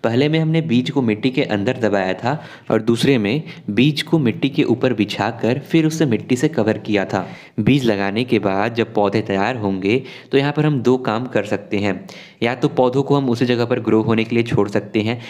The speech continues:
या फिर उन्हें नए गमलों में लगा सकते हैं। तो फिर से हम अपने सीड्स को दो कैटेगरी में डिवाइड करेंगे। पहले कैटेगरी में वैसे सीड्स होंगे जिन्हें ट्रांसप्लांट करने की ज़रूरत नहीं पड़ती है, उसे हम सेम जगह पर ग्रो कर सकते हैं। और दूसरे कैटेगरी में ऐसे सीड्स की बात करेंगे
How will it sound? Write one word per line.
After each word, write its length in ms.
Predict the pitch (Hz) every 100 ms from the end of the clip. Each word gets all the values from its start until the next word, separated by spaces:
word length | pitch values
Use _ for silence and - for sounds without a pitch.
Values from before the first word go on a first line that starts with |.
| - -
या 80 |
फिर 160 | 139 156
उन्हें 180 | 151 156
नए 220 | 120 120
गमलों 360 | 123 110 110 113
में 120 | 131
लगा 260 | 110 98
सकते 340 | 98 101 - 107
हैं। 240 | 101 95 - - - _
तो 80 | 127
फिर 180 | 127 139
से 140 | 170
हम 120 | 165
अपने 220 | 165 170
सीड्स 380 | 170 170 123 117
को 140 | - 139
दो 180 | 123
कैटेगरी 460 | 120 120 104 101 107
में 140 | 131
डिवाइड 320 | 131 104 98 -
करेंगे। 500 | 107 98 98 95 90 - - -
पहले 200 | 107 123
कैटेगरी 360 | 127 123 120
में 120 | 127 113
वैसे 300 | 104 95 123
सीड्स 380 | 120 120 120
होंगे 300 | 120 113 135 - - -
जिन्हें 180 | 120 143
ट्रांसप्लांट 480 | 139 127 127 123 131
करने 220 | 135 131
की 100 | 135
ज़रूरत 320 | 123 110 120 117
नहीं 280 | 104 113
पड़ती 340 | 123 98 - 101
है, 280 | 104 92 - - -
उसे 160 | 123 120
हम 140 | 151
सेम 240 | 151 139 131
जगह 220 | 120 120
पर 160 | 120 127
ग्रो 220 | 107 117
कर 220 | 117 107
सकते 400 | 104 101 - 107
हैं। 320 | 101 95 - - - - -
और 60 | 107
दूसरे 260 | 110 -
कैटेगरी 380 | 151 160 135 139
में 120 | 143
ऐसे 240 | 107 104 143
सीड्स 240 | 139 120
की 120 | -
बात 240 | 107 95 -
करेंगे 480 | 101 98 98 117